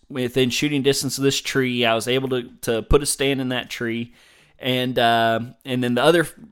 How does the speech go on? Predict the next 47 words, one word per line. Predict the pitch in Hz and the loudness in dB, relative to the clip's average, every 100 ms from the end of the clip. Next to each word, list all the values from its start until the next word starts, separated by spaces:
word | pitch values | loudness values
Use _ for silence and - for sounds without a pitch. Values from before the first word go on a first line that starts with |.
| 170 | -2
uh, | 131 120 | 0 2
one | 123 139 | 0 0
of | |
my | 127 | 2
other | 135 131 - _ - | 2 0 -6 _ -2
good | 143 135 | 0 0
spots, | - 120 127 - | -4 0 0 -2
a, | 127 120 | -6 -8
a | 127 | -6
spot | - 139 135 | -2 0 0
that | 127 | -2
I | |
still | 117 131 | -4 -2
hunt | 123 123 | -2 -4
to | 127 | -6
this | 120 | -8
day, | 101 113 117 120 120 | -4 -2 0 -2 -4
you | 123 | -6
know, | 110 | -4
I | |
call | 117 127 123 | 2 2 2
it | - | -2
the | |
back. | 110 117 120 - - - _ _ - - - | 0 4 4 2 -10 -20 _ _ -16 -12 -6
It's | 123 - | -6 -6
basically | - 147 147 143 131 120 _ _ | 2 2 4 0 -4 -6 _ _
kinda | - 165 147 | -4 -2 -2
back, | 123 - - 135 143 139 135 - - - - 127 - 147 147 143 | -4 -10 -12 0 4 4 2 -6 -20 -18 -14 -14 -16 -20 -20 -6
just | 170 160 | -4 2
on | 156 135 | 2 2
the | 131 | 0
outside | 127 - 120 117 | 0 2 0 0
of | |
the | 110 | -4
canyon, | - 127 117 117 113 | -4 -2 -2 -2 -2
as | 110 - | -4 -8
fa-, | - 147 | -8 -8
basically | 147 190 - 123 | -2 -2 0 -4
as | 104 | -2
far | - 143 143 | 2 4 4
from | - 120 | 2 -4
the | 113 | -6
house | - 131 120 117 | 0 0 0 -4
as | 104 | -8
you | 117 | -6
can | 104 | -6
get, | 98 113 110 - | -6 -4 -6 -8